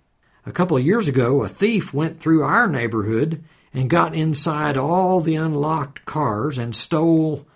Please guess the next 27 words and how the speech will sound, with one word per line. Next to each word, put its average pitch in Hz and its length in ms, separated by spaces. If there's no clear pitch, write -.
cell 175 420
phones, 151 640
et 139 100
cetera. 180 540
We 190 180
never 185 320
knew 220 300
he 156 180
was 135 280
there 190 300
until 131 420
we 143 260
were 123 240
missing 113 540
stuff 113 500
later. 127 580
So 165 220
perhaps 220 640
the 123 140
heathen 139 520
in 131 120
the 123 60
first - 320
century 120 640
never 143 300
really 127 520
saw 165 840